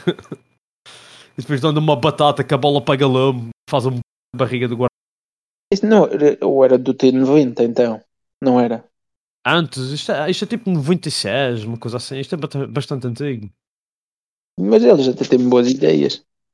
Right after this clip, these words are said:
Speaker 1: É, é, isto era na altura que o Rui Costa usava Nike, por isso é bastante antigo, porque o Rui Costa depois, eh, mudou para, para Adidas.
Speaker 2: Para Adidas.
Speaker 1: É, é. Mas é engraçado. E depois apareceu a,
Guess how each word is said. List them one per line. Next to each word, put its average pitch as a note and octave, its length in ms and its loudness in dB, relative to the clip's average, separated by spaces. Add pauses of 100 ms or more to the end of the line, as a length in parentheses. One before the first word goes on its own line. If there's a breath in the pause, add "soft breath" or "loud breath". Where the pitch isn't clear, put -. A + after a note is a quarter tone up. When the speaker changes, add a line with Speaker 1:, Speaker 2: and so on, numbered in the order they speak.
(100)
Speaker 1:
É, F#3 60 -2
é, A3 400 2
isto D#3+ 140 -2
era G3 100 0
na G#3+ 60 2
altura F#3+ 240 2
que - 80 -6
o D3 40 0
Rui D3+ 140 2
Costa D#3+ 260 0
usava C#3 360 2
Nike, D#3 360 0
por A#2+ 220 -6
isso B2+ 220 -6 (160)
é C#3 180 0
bastante C3+ 380 -8
antigo, C#3 480 -6
porque - 240 -20
o G#2+ 260 -16 (380)
Rui B2 100 -8
Costa C3 300 -6
depois, B2 360 -8
eh, C3 680 -4 (360 soft breath)
mudou B2 300 -2
para, B2 460 -2
para B2+ 220 -4
Adidas. A#2+ 500 -8 (340)
Speaker 2:
Para C#3 160 6
Adidas. C3+ 480 0 (340)
Speaker 1:
É, C3 60 0 (300)
é. A#2+ 100 -4 (400)
Mas D3 140 0
é G#3+ 80 4
engraçado. F3+ 520 2 (160 soft breath)
E C#3 100 -4
depois E3 220 -2
apareceu E3+ 420 -2
a, D3 60 -4